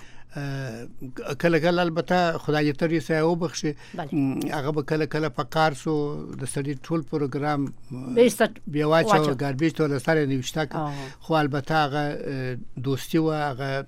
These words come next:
Speaker 1: م، هغه ته موږ د یو
Speaker 2: د
Speaker 1: مشر
Speaker 2: کار د
Speaker 1: په حیث
Speaker 2: ښه والي
Speaker 1: باندې بیخي
Speaker 2: لپاره
Speaker 1: زیات
Speaker 2: و.
Speaker 1: احترام
Speaker 2: د اوریدونکو
Speaker 1: درلود.
Speaker 2: د عزت او احترام
Speaker 1: البته
Speaker 2: په خاطر.
Speaker 1: هغه باصلاحیته سړی هم و.
Speaker 2: بله.
Speaker 1: خدای دې وبخښي،
Speaker 2: آمین.
Speaker 1: ترې صاحب کافي باصلاحیته سړی و، کافي،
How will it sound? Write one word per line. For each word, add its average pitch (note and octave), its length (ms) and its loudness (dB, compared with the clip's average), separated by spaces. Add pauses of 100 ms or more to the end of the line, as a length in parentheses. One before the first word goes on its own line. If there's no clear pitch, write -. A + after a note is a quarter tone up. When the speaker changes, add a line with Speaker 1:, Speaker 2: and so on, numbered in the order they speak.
Speaker 1:
م، C#3 600 -6
هغه B2 220 -6
ته B2+ 140 -6
موږ C3 180 -2
د A#2+ 60 -6
یو C3 100 -2
Speaker 2:
د - 100 0
Speaker 1:
مشر G3+ 180 0
Speaker 2:
کار B3 200 10
د A#3 40 2
Speaker 1:
په A3+ 40 6
حیث A3 80 4
Speaker 2:
ښه - 60 -2
والي A3+ 340 8
Speaker 1:
باندې A3 60 4
بیخي - 140 2
Speaker 2:
لپاره F3+ 140 6
Speaker 1:
زیات C#3+ 200 -2
Speaker 2:
و. D3+ 40 4
Speaker 1:
احترام C3+ 240 -2
Speaker 2:
د - 20 -2
اوریدونکو G3+ 580 6
Speaker 1:
درلود. G#3 160 4
Speaker 2:
د F3 40 2
عزت F#3+ 340 2
او F#3+ 80 4
احترام F3+ 320 2
Speaker 1:
البته G#3+ 160 4
Speaker 2:
په F#3 60 0
خاطر. A#3 120 8
Speaker 1:
هغه F#3+ 100 2
باصلاحیته D3 600 4
سړی C3+ 220 -2
هم D3 240 2
و. F3 40 0
Speaker 2:
بله. F3+ 280 6
Speaker 1:
خدای C#3+ 340 -2
دې C#3 40 2
وبخښي، C#3+ 340 0
Speaker 2:
آمین. F3 300 -2 (100)
Speaker 1:
ترې B2+ 180 -4
صاحب C#3 280 -6
کافي C3+ 280 -4
باصلاحیته C#3 680 -4
سړی C3+ 200 -6
و، C#3+ 160 -6
کافي، C3 500 -8